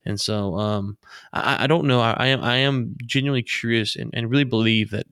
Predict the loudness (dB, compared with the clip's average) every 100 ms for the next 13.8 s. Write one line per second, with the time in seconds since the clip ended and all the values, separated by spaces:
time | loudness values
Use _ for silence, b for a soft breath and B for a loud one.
0 | -8 -4 0 2 2 0 0 0 2 -2
1 | -2 0 0 2 0 -4 b b b b
2 | 2 2 2 0 -2 -2 -4 -4 -4 -6
3 | -2 0 0 0 -4 -6 -4 -4 -6 -12
4 | -16 _ -6 -2 -2 -4 -4 -2 0 0
5 | 0 -2 -6 _ b b b _ -2 0
6 | 0 0 2 2 2 0 2 2 4 2
7 | 2 0 0 -2 -4 -12 B B B -4
8 | -2 0 2 2 2 -2 -2 -2 0 -2
9 | 0 0 0 0 0 2 2 0 0 2
10 | 2 2 2 2 0 -4 -12 -16 -6 -2
11 | 0 0 0 -2 -4 -10 B B B -2
12 | 0 0 2 2 4 4 4 0 0 0
13 | 0 0 0 -2 2 2 2 -2